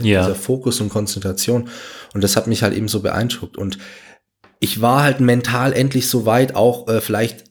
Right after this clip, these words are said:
Speaker 2: auch mit dem, ich sag mal, Mini-Erfolg jetzt auch umzugehen und den umzusetzen, weil ich natürlich immer weiter will. Ich will natürlich,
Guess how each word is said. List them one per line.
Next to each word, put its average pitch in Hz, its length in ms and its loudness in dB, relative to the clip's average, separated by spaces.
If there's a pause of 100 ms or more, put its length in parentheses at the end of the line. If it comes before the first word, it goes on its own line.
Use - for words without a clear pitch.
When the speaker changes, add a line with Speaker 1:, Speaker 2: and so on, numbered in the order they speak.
Speaker 2:
auch 107 240 0
mit 117 200 0
dem, 107 320 -2
ich 98 80 -8
sag - 180 -4
mal, 101 140 -4
Mini-Erfolg 123 680 0
jetzt 110 180 -2
auch - 160 -6
umzugehen 123 680 0
und 104 180 -8
den 104 120 -6
umzusetzen, 107 680 -4
weil 98 140 -2
ich 95 80 -10
natürlich 110 500 -6
immer 120 220 -4
weiter 113 340 -4
will. 85 220 -12 (420)
Ich - 100 -10
will 117 100 2
natürlich, 120 520 0